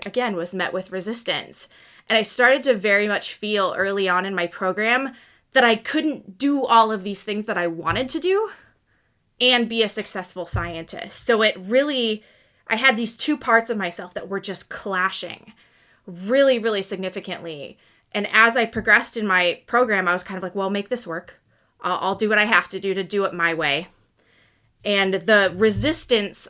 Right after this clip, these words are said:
eventually turned into bullying in a lot of different forms. And we bonded <laughs> about this before the call. My bullying was actually from peers. It was not from mentors or bosses. It was from a lot of my peers that for one reason or another did not like how I was doing things.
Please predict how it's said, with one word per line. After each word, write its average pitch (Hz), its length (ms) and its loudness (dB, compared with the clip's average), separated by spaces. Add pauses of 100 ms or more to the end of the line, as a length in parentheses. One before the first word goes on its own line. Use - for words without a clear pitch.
(440)
eventually 220 560 2
turned 202 280 -4
into 185 180 -2
bullying 147 520 -8
in 170 80 -4
a 170 80 -2
lot 165 160 0
of 165 80 -4
different 175 300 -10
forms. 147 360 -6
And 180 140 -4
we 233 140 0
bonded 240 380 6
<laughs> 220 60 2
about 233 200 2
this 247 180 4
before 233 380 4
the 196 100 0
call. 185 400 2 (320)
My 233 220 6
bullying 311 400 2
was 214 140 -4
actually 185 360 -2
from 185 160 -10
peers. - 500 -10
It 190 140 -10
was 185 140 -10
not 185 260 0
from 185 180 -6
mentors 185 480 -4
or 180 80 -4
bosses. 165 440 -8
It - 80 -8
was - 100 -14
from 202 140 -6
a 196 80 -4
lot 180 160 4
of 185 80 -2
my 175 140 -2
peers 190 600 -4 (580)
that 208 220 4
for 214 100 -4
one 196 260 -2
reason 226 300 -2
or 208 100 2
another 196 320 0
did 196 160 -4
not 175 240 2
like 180 160 -2
how 170 160 -4
I 143 140 0
was 147 200 -8
doing 143 340 -10
things. - 520 -16